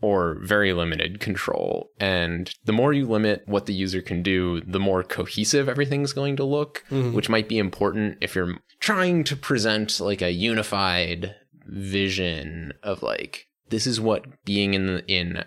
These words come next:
Speaker 1: our metaverse is gonna feel like." Like, then you don't wanna go into some, like, super janky Spider-Man's apartment level that totally looks, looks different. Like,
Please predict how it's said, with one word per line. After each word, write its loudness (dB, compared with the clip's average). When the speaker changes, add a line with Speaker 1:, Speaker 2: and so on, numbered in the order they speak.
Speaker 1:
our -6
metaverse -4
is -4
gonna -2
feel -6
like." -10
Like, -4
then 4
you 4
don't 2
wanna 2
go 0
into 2
some, 0
like, -4
super -2
janky 0
Spider-Man's 0
apartment -2
level 0
that -2
totally 2
looks, 0
looks -4
different. -6
Like, -4